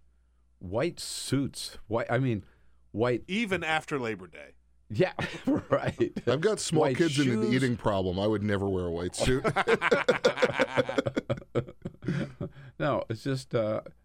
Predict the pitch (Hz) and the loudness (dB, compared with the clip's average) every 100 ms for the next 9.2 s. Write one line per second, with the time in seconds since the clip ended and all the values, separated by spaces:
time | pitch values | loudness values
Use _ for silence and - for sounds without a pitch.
0 | - - - - - 104 107 104 98 110 | -20 -20 -18 -14 -6 -6 -6 -8 -4 -2
1 | 156 185 160 131 - _ 127 95 - - | 0 -2 -4 -6 -8 _ -2 -2 -4 -20
2 | _ - 233 156 131 131 117 76 - - | _ -8 -2 -2 -2 -4 -4 -6 -10 -20
3 | - _ 107 143 170 160 139 127 - 139 | -20 _ 0 2 0 0 -2 0 0 0
4 | 135 - 98 101 113 123 131 120 123 117 | -2 -2 -2 0 0 2 2 2 2 0
5 | 117 98 - - 107 127 - 78 73 - | 0 -2 -4 -2 -2 -4 -6 -8 -8 -10
6 | 73 80 - - 90 170 180 - - 135 | -10 -12 -16 -12 -8 -6 -8 -14 -6 -6
7 | - 175 185 240 262 - - 151 - - | -6 -6 -6 -2 -4 -4 -4 -2 -2 -4
8 | - - - - 127 - - 95 95 90 | -4 -4 -6 -4 -6 -4 -6 -6 -4 -4
9 | - 76 | -4 -8